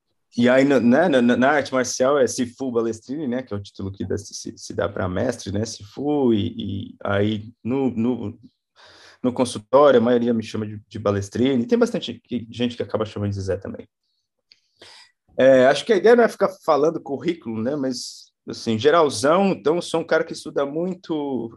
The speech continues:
filosofia chinesa, estudo muito taoísmo, filosofia oriental no geral, mas principalmente taoísmo. É, isso já come-, já, já fa-, já trazendo pro, pro, pro, pro, pro assunto do nosso podcast,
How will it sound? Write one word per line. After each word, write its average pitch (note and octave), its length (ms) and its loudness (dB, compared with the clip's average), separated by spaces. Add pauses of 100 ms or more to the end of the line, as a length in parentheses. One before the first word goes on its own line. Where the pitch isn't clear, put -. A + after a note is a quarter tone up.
filosofia C3+ 480 -6
chinesa, E3 760 2
estudo A#2+ 340 -10
muito B2+ 340 -4
taoísmo, D3+ 840 -2 (1040)
filosofia F3 380 2
oriental C#3 280 2
no C#3 80 0
geral, C#3 260 4
mas D#3 180 -2
principalmente B2+ 600 -4
taoísmo. D3 560 -4 (840)
É, G#2+ 580 0 (1000)
isso A#2+ 180 -12
já C#3+ 140 2
come-, C#3+ 300 -2
já, F#2 240 -2
já C3+ 240 0
fa-, C#3+ 280 0
já C#3 140 2
trazendo C#3 760 0
pro, A2+ 200 -10
pro, A2 240 -8
pro, G#2+ 160 -14
pro, A#2 380 -4 (1500)
pro C3+ 140 4
assunto B2+ 440 -2
do A#2+ 120 0
nosso A#2+ 240 0
podcast, B2 600 4